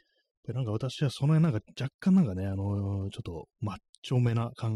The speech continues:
え方ですけども、やっぱなんか自分でやるのが一番いいだろうみたいなね、こう、そういうところがなんかどうもこうあったりするんですけども、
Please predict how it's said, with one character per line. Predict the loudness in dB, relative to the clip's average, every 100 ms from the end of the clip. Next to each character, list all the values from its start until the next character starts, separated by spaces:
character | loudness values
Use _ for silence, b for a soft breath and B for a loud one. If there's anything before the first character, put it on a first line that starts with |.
| 0
え | -2
方 | -4 -6
で | -12
す | -16
け | -14
ど |
も、 | -10 -6
や | -4
っ |
ぱ | -2
な |
ん |
か | -4
自 | -4 -4
分 | 0 2
で | 4
や | 4 6
る |
の | 6 4
が | 2
一 | -2
番 | 0 2 2
い |
い | 0
だ | 0
ろ | -2
う | -10
み |
た | -12
い | -12
な | -14 -18 _
ね、 | -12 -12
こ | -14 -14 -16
う、 | _ B B B B B
そ | -2
う |
い |
う | 2
と |
こ | 4 4
ろ | 0
が | -4
な | -6
ん |
か | -8 -8
ど | -8
う | -8
も | -12 -14
こ | -12 -12
う |
あ | -14
っ | -18
た | -18
り | -18 -20 _ _ B B B
す | -6 -4
る | -4
ん |
で | -8
す | -12
け | -12
ど | -12
も、 | -12 -16 -18